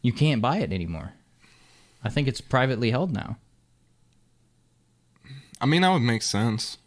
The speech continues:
Speaker 1: I think. I'm gonna stop talking about this 'cause I could be completely wrong, but somebody told me you can't buy that anymore. Anyway, so a different director did it. Is that why? Do you think that's why there was more action?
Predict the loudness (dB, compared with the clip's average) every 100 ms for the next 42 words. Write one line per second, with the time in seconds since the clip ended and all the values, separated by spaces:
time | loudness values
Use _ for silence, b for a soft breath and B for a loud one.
0 | _ _ _ -2 -2 0 -2 -2 -4 4
1 | 6 6 4 4 4 2 2 0 0 0
2 | 4 4 6 6 4 4 4 4 4 4
3 | 4 4 2 4 6 6 4 4 4 2
4 | 2 0 0 0 0 2 2 0 B B
5 | B 6 6 4 0 B B B B B
6 | B 0 4 6 4 2 2 4 4 4
7 | 4 2 2 -2 -2 -4 -2 2 4 6
8 | 4 4 4 4 4 4 2 4 4 4
9 | 2 2 0 -2 -2